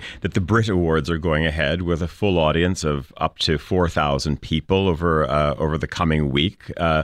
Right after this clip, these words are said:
no masks, no social distancing. I mean, obviously there'll be all of the essential measures going into it, which again, I think it's, it's interesting, isn't it?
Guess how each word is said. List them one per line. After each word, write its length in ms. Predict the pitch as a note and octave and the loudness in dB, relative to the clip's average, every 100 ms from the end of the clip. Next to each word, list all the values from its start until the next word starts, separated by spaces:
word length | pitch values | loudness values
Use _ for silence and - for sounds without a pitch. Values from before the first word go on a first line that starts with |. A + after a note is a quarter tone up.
| - - - - | -4 -20 -12 0
no 260 | E2 F#2+ | 4 4
masks, 500 | F2 D2 F#2 - - | 4 2 -2 -6 -4
no 140 | E2 F#2 | -2 0
social 340 | E2+ D#2 D#2 | 0 -2 -2
distancing. 560 | C#2+ - D#2 D2 F#2 E2 | -4 -4 -6 -2 0 2
I 60 | |
mean, 120 | D2+ | 2
obviously 420 | D#2 D2 D2+ D#2 D2 | 0 0 -2 -2 -2
there'll 200 | D2 B1+ | 0 0
be 280 | C#2+ C#2 - - - - | 0 -2 -4 -18 -20 -2
all 240 | F2+ F2+ | 0 2
of 120 | D#2+ | 2
the 300 | D#2 D2 D2 - - | 0 0 0 -4 -6
essential 440 | D#2 - E2+ D#2 E2+ | -6 -2 -2 0 0
measures 360 | D#2 D2 D2 | 0 0 -2
going 260 | - E2 D#2 | -2 0 2
into 320 | F2 F2+ D#2 | 2 0 0
it, 100 | D2+ | -2
which 200 | A2 G2+ | 0 0
again, 480 | G#2+ F#2 C#3+ C#3 F2 | 0 0 0 0 0
I 100 | D#2 | -2
think 240 | F#2 E2+ | -2 -4
it's, 140 | F2+ - | -4 -4
it's 160 | F#2 | 0
interesting, 320 | A#2+ G2+ F2 F#2+ | 0 0 0 0
isn't 220 | F2+ | 2
it? 100 | D#2 | -2